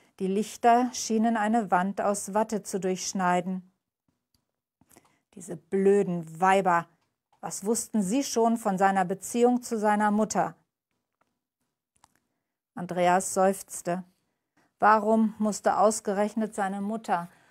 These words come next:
unter dieser beschissenen Demenz leiden? Warum nicht der alte egoistische Tyrann? Seit sie unter dieser Krankheit litt, hatte es niemanden mehr gegeben, der ihm Einhalt gebot.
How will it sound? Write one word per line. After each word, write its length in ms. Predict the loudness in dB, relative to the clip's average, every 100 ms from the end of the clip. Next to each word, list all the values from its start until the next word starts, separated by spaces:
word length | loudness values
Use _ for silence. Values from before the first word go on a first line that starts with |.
| _
unter 240 | -12 -6 -4
dieser 260 | -2 -2
beschissenen 720 | -2 -4 -4 -4 -2 -4 -2
Demenz 560 | -4 -2 -2 -4 -6 -6
leiden? 520 | -4 -2 -4 -8 -14 _ _ _ _ _ _
Warum 380 | -2 0 0 -2
nicht 400 | -2 -2 -8 -6
der 140 | -4 0
alte 300 | -2 -2 -4
egoistische 800 | -4 -6 -6 -8 -8 -8 -8
Tyrann? 500 | -8 -6 -2 -2 -4 -8 _ _ _ _ _ _ _
Seit 260 | -8 -6
sie 160 | -6 -6
unter 260 | -4 -2
dieser 300 | -2 0 0
Krankheit 580 | 0 0 0 2 0 0
litt, 300 | 0 -4 -4 _ _ _ -12
hatte 160 | -8 -6
es 160 | -6
niemanden 640 | -2 0 0 0 -2 -4
mehr 160 | 0 0
gegeben, 640 | 0 -2 0 2 0 -2
der 140 | -2 -4
ihm 180 | -4 -4
Einhalt 560 | -2 -2 -2 -4 -6
gebot. 460 | -12 -8 -6 -6